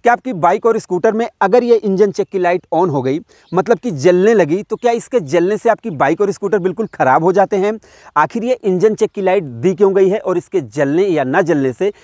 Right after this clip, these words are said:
क्या फ़ायदा और नुकसान होता है, इसके बारे में हम पूरा डिटेल से बात करेंगे इस वीडियो में,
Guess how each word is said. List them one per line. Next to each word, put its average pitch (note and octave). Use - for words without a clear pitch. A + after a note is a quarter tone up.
क्या G#3
फ़ायदा E3
और E3
नुकसान D3+
होता C3
है, D#3
इसके G3+
बारे E3
में E3+
हम F#3
पूरा D#3
डिटेल D3+
से G#3+
बात E3+
करेंगे D#3+
इस G#3+
वीडियो D#3
में, F#3